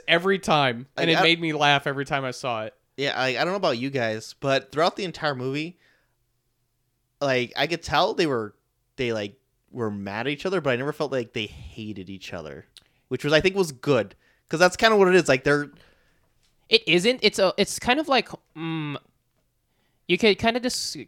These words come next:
Speaker 3: uh, say that this is kind of like how men deal with their, uh,
Speaker 1: Emotions.
Speaker 3: inter-, emotions
Speaker 2: Yeah.
Speaker 3: and, like, interpersonal problems. It's kind of
Speaker 2: Yeah.
Speaker 3: like a stereotypical thing of, like, just, like, we hash it out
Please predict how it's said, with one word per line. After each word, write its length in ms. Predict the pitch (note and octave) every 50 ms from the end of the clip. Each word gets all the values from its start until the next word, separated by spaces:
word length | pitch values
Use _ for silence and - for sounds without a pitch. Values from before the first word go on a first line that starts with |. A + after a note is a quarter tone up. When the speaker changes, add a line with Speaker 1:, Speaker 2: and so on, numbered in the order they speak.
| -
Speaker 3:
uh, 360 | - E3 E3 D#3+ D#3 D3+ C#3+ -
say 320 | - - - F3 D#3 D#3 D#3
that 200 | D3 D3 C#3 -
this 140 | C#3+ C3+ -
is 120 | D#3 -
kind 240 | - - - D#3 D3+
of 80 | C#3+ C#3
like 160 | C#3+ C#3 -
how 240 | - - C#3 C3+ C3
men 640 | B2+ A#2 A#2+ A#2+ A#2 A2+ A2+ A#2+ B2 C3 C#3 D3 - _ _ _ _ _ _ _ _ _ _ _ _ _ _ - C3
deal 640 | A2+ B2+ C3 C3+ C3+ C3+ C3+ C3 C3 C3 C3 B2
with 340 | B2 B2 B2 A#2+ A#2+ A2+ - _
their, 800 | - B2 B2 A#2+ A#2+ A#2 A2+ A2+ A2+ A2 A2 A2 G#2+ G#2 F#2 - _ _ _ _ _
uh, 340 | - B2+ A2+ A2+ G#2+ G#2+ G2+ -
Speaker 1:
Emotions. 680 | - C#3+ C#3 B2 A#2 C3+ - - - D3+ E3 D#3 - -
Speaker 3:
inter-, 80 | E3+ F3
emotions 400 | E3+ D#3 D3 D3 C#3 - F#3+ F#3+
Speaker 2:
Yeah. 140 | B2 A#2+ -
Speaker 3:
and, 80 | D3+ C#3+
like, 100 | C#3+ C#3
interpersonal 540 | C#3 C3+ - D3 - - C3+ A#2+ - B2+ A2+
problems. 360 | - A#2 G#2 G2 G#2 G2 G2
It's 100 | G#2 -
kind 140 | - D#3 C#3+
of 40 | A#2+
Speaker 2:
Yeah. 40 | D#3
Speaker 3:
like 120 | D3 C#3+
a 40 | -
stereotypical 640 | B2+ - - D3 C#3 C#3+ C#3 - D3+ C#3+ - - C3
thing 240 | - - C3 B2 A#2+
of, 140 | A#2 A2 A2
like, 240 | A2 G#2+ G#2 - _
just, 180 | A#2+ G#2+ -
like, 140 | G#2+ G2 - _ - - - - _ _ _ _ _ _ _ _
we 100 | - C3
hash 340 | - - D#3 D3+ D#3 - -
it 60 | E3 D3
out 360 | C3+ C3+ C3 C3 - -